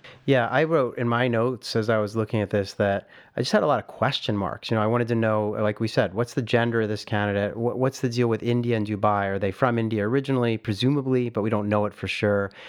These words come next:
And then what brought them to Dubai? It sounds like it's work, but yeah, just kind of understanding. And I also was a little bit confused in that,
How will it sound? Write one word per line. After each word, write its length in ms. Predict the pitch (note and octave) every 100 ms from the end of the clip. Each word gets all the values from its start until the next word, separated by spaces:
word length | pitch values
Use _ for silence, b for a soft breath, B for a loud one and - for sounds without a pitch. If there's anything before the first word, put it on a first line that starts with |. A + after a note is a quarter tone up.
| B B
And 180 | - A2+
then 400 | A2 A2 G#2+ A2
what 220 | B2 C3
brought 240 | B2+ A#2 A#2
them 140 | A2+
to 100 | G#2
Dubai? 640 | G#2+ G#2 G#2 G2+ G2+ G#2+ A#2+
It 80 |
sounds 220 | A2 G#2+ G2+
like 100 | A2
it's 140 | A#2
work, 460 | A2 A2+ A2 - -
but 240 | G#2+ G2+ - B B B
yeah, 140 | D#3+
just 240 | C#3+ F3
kind 100 | -
of 80 | E3+
understanding. 580 | D3 C3 A#2+ C3+ B2+ B2
And 80 | A#2+
I 60 |
also 240 | D#3 - D#3
was 200 | B2 A2+
a 40 |
little 320 | A#2+ C3+ C#3+
bit 300 | B2 A#2+ A2 - B B
confused 800 | - B2 A2 D3 D#3 C#3+ A#2 A2
in 180 | A#2 A2+
that, 340 | A2 G#2+ G#2+